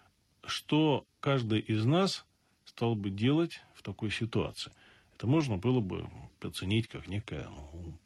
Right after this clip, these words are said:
помешательство, что-то там, болезнь какая-то. Для апостола Павла, как человека благочестивого в традициях иудейской веры и глубоко верующего, конечно, такие вещи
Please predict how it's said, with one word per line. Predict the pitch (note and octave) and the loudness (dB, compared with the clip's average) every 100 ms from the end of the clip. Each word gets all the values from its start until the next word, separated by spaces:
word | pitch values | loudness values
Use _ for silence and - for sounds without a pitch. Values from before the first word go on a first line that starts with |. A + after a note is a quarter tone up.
| - | -6
помешательство, | G#2 E2+ - E2+ - - - - - - - - - - | -4 -2 -4 -6 -8 -10 -10 -12 -18 -18 -20 -20 -20 -16
что-то | - F2 E2 - | -12 -10 -10 -12
там, | - - - _ - - - | -14 -14 -18 _ -20 -10 0
болезнь | G#2 E2+ G#2 G#2 F#2 | 0 4 4 4 0
какая-то. | E2 - - C#2 - - - | -8 -12 -12 -12 -14 -18 0
Для | D#3 | 0
апостола | F3+ G#3+ - D3+ | 2 -2 2 2
Павла, | C#3+ F#3 E3 A#2+ | 4 4 4 0
как | G#2+ - - - - - - | -4 -8 -18 -20 -20 -18 -8
человека | - A2 G2+ E2+ - D#2 - | 0 2 2 0 -6 -12 -4
благочестивого | G#2 G2 F#2+ - A2 - G#2+ F2+ D#2+ - - _ | 0 2 0 -2 -4 2 2 2 -2 -8 -12 _
в | - | -6
традициях | - G#2+ G2 E2+ - E2 F2+ | 2 2 2 -2 -6 -6 -2
иудейской | E2+ E2 - A#2 | -2 -2 0 4
веры | B2+ C#3+ C#3+ - - - - _ _ | 4 4 0 -4 -20 -20 -20 _ _
и | - G2 E2+ - _ _ - | -2 0 -2 -6 _ _ 0
глубоко | B2 B2 B2 F2+ | 2 2 0 -4
верующего, | F#2+ F#2+ G#2+ A#2 E3+ F3+ | -2 0 0 2 2 2
конечно, | C#3 A2 A#2+ - E3 | 2 2 4 2 0
такие | B2 - B2+ | 0 2 2
вещи | G#2 G2 - B2 B2 | 4 2 2 2 2